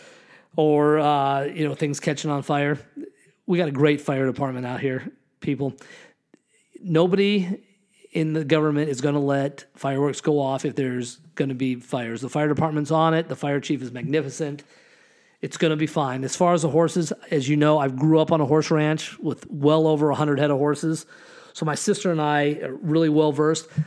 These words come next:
Fireworks are not gonna hurt your horse for two hours. So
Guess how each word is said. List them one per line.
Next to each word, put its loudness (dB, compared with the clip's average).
Fireworks 2
are -4
not -2
gonna -2
hurt 0
your 0
horse -4
for -8
two 0
hours. -10
So -4